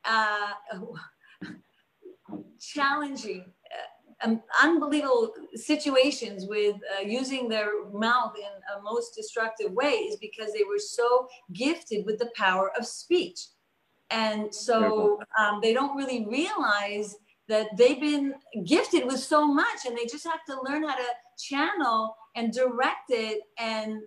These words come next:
Speaker 1: and develop it for, um, the gift that they've been given. You know, I, I remember one time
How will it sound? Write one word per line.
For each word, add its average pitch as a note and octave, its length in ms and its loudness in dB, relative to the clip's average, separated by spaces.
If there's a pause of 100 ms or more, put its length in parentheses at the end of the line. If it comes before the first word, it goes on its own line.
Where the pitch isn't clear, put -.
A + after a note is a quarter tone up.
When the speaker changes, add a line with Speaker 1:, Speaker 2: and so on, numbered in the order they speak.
(140)
Speaker 1:
and A3 220 -2
develop B3+ 600 6
it G3 280 -2 (320)
for, A3+ 840 2 (120)
um, G#3 400 -2 (640)
the A3+ 120 0
gift D4 280 -4
that C4 140 -6
they've B3+ 240 2
been C4+ 160 0
given. A4 340 -4 (1040)
You A3+ 140 -2
know, A3 180 2
I, A3 120 2 (100)
I A#3 60 -4
remember C4 360 -2
one B3 260 -2
time - 140 0